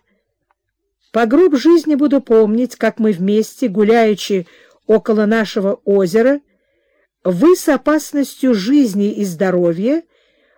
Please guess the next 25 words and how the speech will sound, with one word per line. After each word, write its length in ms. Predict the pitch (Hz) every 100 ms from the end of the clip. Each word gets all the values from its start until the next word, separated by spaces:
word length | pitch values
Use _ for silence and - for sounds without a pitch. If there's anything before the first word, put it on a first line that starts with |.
| -
влезли 540 | 160 233 330 302 254
по 160 | 226 220
колено 460 | 214 208 254 202 180
в 60 |
воду 580 | 151 196 190 185 285 330 _ _ _ _ _ _
и 120 | - 226
достали 580 | 254 262 - 370 339 262
для 180 | 277
меня 260 | 262 247 302
в 60 | -
тростнике 680 | 233 226 - 208 - 302 277
большой 440 | 233 190 311 320
жёлтый 440 | 214 277 285 294
цветок. 720 | - 269 294 - 175 - _ _ _ _ _ _ _ _ _
Как 300 | - 269 277
из 140 | 269 -
стебелька 720 | - 254 262 262 370 370 -
оного 480 | 240 233 196 170 165
тёк 380 | - - 330 -
какой-то 480 | 277 262 320 320 320
сок 540 | - 233 202 180 _ _ _ _ _ _ _ -
и 220 | 269 320
переморал 800 | - 277 277 262 254 254 349 339
нам 260 | 269 320 277
руки, 640 | 233 208 - 202 214